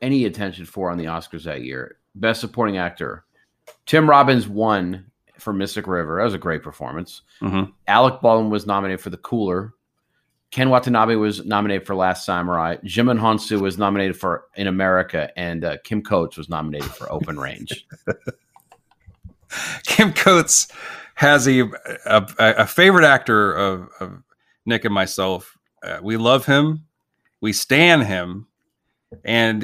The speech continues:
Speaker 2: he, it has about maybe a minute and a half of screen time in this movie,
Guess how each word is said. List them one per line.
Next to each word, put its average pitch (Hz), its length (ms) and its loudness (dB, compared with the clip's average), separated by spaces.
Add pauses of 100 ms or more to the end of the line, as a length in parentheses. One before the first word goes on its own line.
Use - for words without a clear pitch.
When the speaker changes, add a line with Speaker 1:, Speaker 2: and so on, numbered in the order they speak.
Speaker 2:
he, 147 580 4 (240)
it 120 160 0
has 120 220 6
about 107 380 4 (240)
maybe 170 800 2 (280)
a 120 60 -2
minute 135 300 6
and 120 120 -2
a 123 40 2
half 120 260 0
of 101 80 -8
screen 120 340 -2
time 117 260 2
in 113 40 -2
this 110 140 -4
movie, 107 460 -2